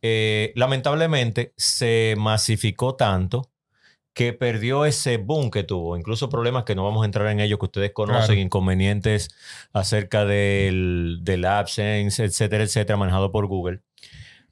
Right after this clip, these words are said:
Speaker 1: Pero más bien lo de figuras, creo que comenzó con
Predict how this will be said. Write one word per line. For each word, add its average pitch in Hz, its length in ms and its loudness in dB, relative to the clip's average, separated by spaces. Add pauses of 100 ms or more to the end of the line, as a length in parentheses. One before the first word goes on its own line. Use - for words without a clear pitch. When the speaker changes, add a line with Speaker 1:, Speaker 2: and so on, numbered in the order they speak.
Speaker 1:
Pero 123 240 0
más 139 340 0
bien 147 540 0
lo 113 240 2
de 110 160 2
figuras, 120 720 0 (220)
creo 127 680 0
que 101 140 -2
comenzó 110 720 0 (480)
con 107 560 0